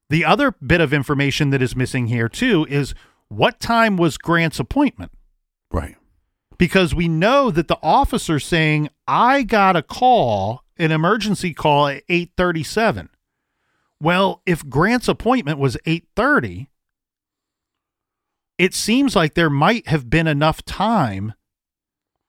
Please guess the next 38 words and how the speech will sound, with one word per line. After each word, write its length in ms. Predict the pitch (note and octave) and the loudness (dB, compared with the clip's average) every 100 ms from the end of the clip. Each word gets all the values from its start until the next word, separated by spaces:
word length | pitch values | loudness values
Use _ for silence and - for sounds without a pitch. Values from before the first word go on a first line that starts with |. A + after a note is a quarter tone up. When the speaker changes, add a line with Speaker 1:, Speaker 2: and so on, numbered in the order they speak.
| _ _ _ | _ _ _
Speaker 1:
for 180 | E3 | -2
something 440 | D#3 G3+ G#3+ A#3+ F#3 | 2 0 0 0 0
to 120 | D3+ | -2
happen, 460 | - F3 G#3 D3 A#2+ | 0 0 0 0 -4
to 80 | |
something 460 | A#2 F3 F#3 B3 G3+ | -2 -2 0 0 0
to 60 | D3+ | 0
go 260 | C#3+ D#3 | 2 2
down 360 | C3 C3+ F3 F3 | 2 2 2 2
in 100 | C#3 | 0
that 180 | C3 - | -2 0
parking 360 | E3+ F3+ F3 | -2 0 -2
lot 360 | C#3 B2 A#2+ - | 2 2 2 -2
or, 540 | C#3 C3+ C#3 C3+ C3 - _ _ _ _ _ _ _ | -4 0 2 2 0 -6 _ _ _ _ _ _ _
or 380 | F#3+ E3 D#3 C#3 - | 2 2 2 -4 -12
i-, 100 | F3+ _ - - | -12 _ -20 -6
near 380 | C#3+ D#3 G3+ | 0 4 4
that 200 | F#3 E3+ | 4 2
facility, 720 | - - - G#3+ F#3 G2+ G#2 - _ _ _ _ | 0 -2 2 2 2 -2 -8 -12 _ _ _ _
an 120 | D3+ D#3 | -4 0
argument 600 | D#3+ G#3 G3+ D#3+ B2 A2+ | 4 2 2 0 0 -4
to 80 | B2 | -2
take 260 | C#3+ C3 | -2 -2
place 240 | - C3 B2 | 0 0 0
between 400 | C3+ - D#3+ D#3+ | -6 -2 0 2
father 380 | E3+ D3 C#3+ C3 | 2 2 2 0
and 120 | A#2+ | 0
son. 340 | D#3+ A#2+ E2 _ _ _ _ _ _ _ _ _ _ _ _ _ _ | -2 -2 -4 _ _ _ _ _ _ _ _ _ _ _ _ _ _
An 220 | F3+ D3 | 0 0
argument 580 | D#3+ E3+ F#3+ E3 F3 C#3+ | 2 2 2 2 0 0
that 180 | D3+ B2+ | -2 0
leads 380 | C#3+ E3+ D#3+ - | 0 0 -2 -2
to 100 | C#3 | -2
violence 680 | G#2 C#3 F3 B2+ F2 - - | 2 4 4 0 -6 -14 -10
between 340 | - D3 C3+ | -6 -2 -2
father 380 | C3 C3 A#2+ A2 | 0 0 0 -2
and 120 | G#2+ | -4
son. 300 | - G2+ | -6 -8